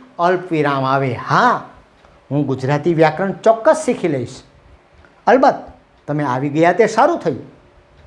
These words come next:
બરાબર છે? અલ્પવિરામ ત્યાં આવશે. ત્યાર પછીની વાત, "મારે પ્રવાસમાં આવવું છે, પણ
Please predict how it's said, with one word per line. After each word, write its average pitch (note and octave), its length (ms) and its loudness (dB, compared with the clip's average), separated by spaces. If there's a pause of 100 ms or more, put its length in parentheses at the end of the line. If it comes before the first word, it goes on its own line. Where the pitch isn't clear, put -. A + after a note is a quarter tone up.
(200)
બરાબર C3 280 2
છે? G3+ 240 -2 (640)
અલ્પવિરામ D3 440 2
ત્યાં C3+ 280 -2
આવશે. A2 320 -10 (400)
ત્યાર E3+ 200 2
પછીની C#3 380 -4
વાત, G#2+ 200 -8 (1400)
"મારે E3+ 480 4
પ્રવાસમાં F3+ 960 -2
આવવું A3 280 -6
છે, - 440 -16
પણ D4+ 500 4